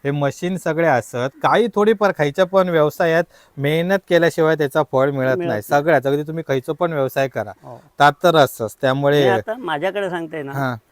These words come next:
Speaker 2: या माझ्याकडे भांड्यांची जेवढी ऑर्डर आहे,
Speaker 1: हा.
Speaker 2: तेवढी जवळ सिंधुदुर्गात नाही.
Speaker 1: बरोबर.
Speaker 2: एवढी माझ्याजवळ भा-, भांड्यांची
Speaker 1: हा.
Speaker 2: ऑर्डर आहे.
Speaker 1: पण आपल्याकडे माणसं नाही भेटत
Speaker 2: माणसं
Speaker 1: आणि
Speaker 2: नाही.
Speaker 1: तुम्ही एकटे म्हणून
Speaker 2: एक
Speaker 1: किती
Speaker 2: काय
Speaker 1: ऑर्डर
Speaker 2: करू
Speaker 1: पूर्ण
Speaker 2: शकत
Speaker 1: हे
Speaker 2: नाही मी.
Speaker 1: करणार?
Speaker 2: आता
Speaker 1: त्यामुळे
Speaker 2: हे,
Speaker 1: बहुतेक ऑर्डर पाठीत
Speaker 2: आता
Speaker 1: देवते.
Speaker 2: जरी मी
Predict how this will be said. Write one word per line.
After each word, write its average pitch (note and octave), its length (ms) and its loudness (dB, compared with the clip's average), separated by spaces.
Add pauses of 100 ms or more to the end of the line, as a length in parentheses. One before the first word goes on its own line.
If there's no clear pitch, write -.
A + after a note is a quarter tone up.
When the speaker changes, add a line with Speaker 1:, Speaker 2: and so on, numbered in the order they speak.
(120)
Speaker 2:
या D#3+ 60 -10
माझ्याकडे F3 600 -8
भांड्यांची E3+ 580 -8
जेवढी E3+ 360 -4
ऑर्डर E3+ 360 0
आहे, A#2+ 200 -8
Speaker 1:
हा. C3+ 300 -2 (680)
Speaker 2:
तेवढी A#3 240 -2
जवळ B3+ 180 2
सिंधुदुर्गात A#3+ 480 -2
नाही. B2+ 180 -12 (160)
Speaker 1:
बरोबर. C#3 560 2
Speaker 2:
एवढी G#3+ 260 0
माझ्याजवळ A3+ 360 -2
भा-, F#3+ 600 -4
भांड्यांची F3 400 -2
Speaker 1:
हा. E3+ 60 2
Speaker 2:
ऑर्डर D#3+ 200 -2
आहे. - 220 -16 (180)
Speaker 1:
पण E3 80 0
आपल्याकडे F#3+ 400 2
माणसं F3+ 460 0
नाही F3 160 0
भेटत D#3+ 180 0
Speaker 2:
माणसं E3+ 220 0
Speaker 1:
आणि D#3+ 40 2
Speaker 2:
नाही. D#3+ 140 -6
Speaker 1:
तुम्ही F3 220 -4
एकटे E3+ 300 0
म्हणून F3+ 260 -4
Speaker 2:
एक G3 100 -8
Speaker 1:
किती F3+ 220 -4
Speaker 2:
काय - 20 2
Speaker 1:
ऑर्डर D#3 380 2
Speaker 2:
करू C#3+ 100 -2
Speaker 1:
पूर्ण - 140 0
Speaker 2:
शकत - 100 -2
Speaker 1:
हे C#3 180 2
Speaker 2:
नाही - 40 0
मी. F3 60 -2
Speaker 1:
करणार? A2 360 -6 (240)
Speaker 2:
आता E3 80 -10
Speaker 1:
त्यामुळे E3 240 2
Speaker 2:
हे, E3+ 60 2
Speaker 1:
बहुतेक F3+ 340 2
ऑर्डर F#3 260 2
पाठीत F3+ 360 0
Speaker 2:
आता - 160 -12
Speaker 1:
देवते. A#3+ 180 0
Speaker 2:
जरी B3 180 0
मी B3+ 220 -8